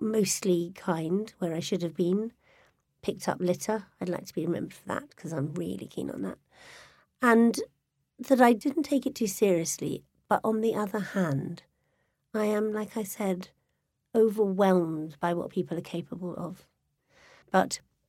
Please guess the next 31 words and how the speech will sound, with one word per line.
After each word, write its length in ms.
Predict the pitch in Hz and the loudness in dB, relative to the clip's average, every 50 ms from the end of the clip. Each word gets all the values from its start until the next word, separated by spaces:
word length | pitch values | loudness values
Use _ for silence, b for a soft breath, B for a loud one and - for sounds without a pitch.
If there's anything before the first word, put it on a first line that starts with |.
| _ _ _ _ _ - | _ _ _ _ _ -2
I'm 160 | - 196 202 | 0 0 2
still 440 | 202 - - - 240 220 208 208 - | 2 0 2 8 8 10 10 8 6
super 420 | - - - - 208 202 190 202 190 | 0 -4 0 2 2 2 4 6 6
aware 440 | 175 170 160 160 151 151 165 - - - | 6 6 6 4 2 0 -2 -4 -6 -8
of 180 | 175 160 - | -10 -10 -8
how 380 | - - 165 160 165 156 156 147 - _ _ _ _ _ _ _ _ _ | -6 -2 0 0 0 0 -4 -6 -12 _ _ _ _ _ _ _ _ _
fragile 440 | - - 160 151 147 - 139 147 151 | -2 0 0 0 0 -2 -6 -6 -6
all 140 | 151 151 | -6 -6
this 240 | 151 151 151 147 - | -8 -8 -10 -10 -10
is, 280 | 156 - 180 - _ _ _ _ | -10 -12 -12 -14 _ _ _ _
how 180 | - - 180 | -2 0 0
unpredictable. 760 | 165 160 151 180 160 160 180 - - - - - 170 170 - _ _ _ _ _ _ _ _ _ _ _ _ _ _ _ _ - | 0 0 -2 -6 -6 -6 -8 -10 -12 -16 -14 -12 -12 -12 -12 _ _ _ _ _ _ _ _ _ _ _ _ _ _ _ _ -4
And 140 | - 185 180 175 | 0 2 4 6
I 260 | 175 175 170 170 180 - _ _ _ _ | 4 4 2 0 -4 -8 _ _ _ _
try 240 | - - 196 180 175 | -4 2 2 4 4
and 140 | 175 165 165 | 4 2 0
get 220 | 156 - - - | -2 -4 -6 -6
a 40 | - | -6
sense 520 | - - - - 190 175 - - - - - | -6 -4 0 0 0 0 0 -4 -6 -6 -6
of 320 | 175 175 175 - - _ _ _ _ _ _ _ _ _ _ _ _ _ _ _ _ _ _ _ _ _ - | -6 -6 -8 -12 -18 _ _ _ _ _ _ _ _ _ _ _ _ _ _ _ _ _ _ _ _ _ -10
something 680 | - - - - 220 202 190 190 - - 190 185 180 | -6 -4 0 2 4 4 4 4 2 0 2 2 2
like 300 | 175 170 165 170 - - - _ _ _ _ | 2 0 0 -2 -4 -6 -10 _ _ _ _
joy 260 | - - 175 156 156 151 | -2 0 2 2 2 -2
from 180 | 147 - 147 | -4 -6 -6
it 340 | 151 147 - _ _ - - _ _ - | -6 -6 -8 _ _ -20 -20 _ _ -4
when 140 | 170 160 | -2 -2
you 80 | 156 156 | -2 0
get 220 | 147 170 - - - | -2 -2 -4 -4 -6
past 580 | - - 165 156 151 - - - - - - - _ _ _ _ | -4 -2 -2 -2 -2 -6 -10 -10 -10 -12 -16 -18 _ _ _ _
the 100 | - 185 | -2 -2
anger 480 | - 165 160 160 156 151 143 - 165 | 0 0 -2 -2 -2 -4 -4 -6 -8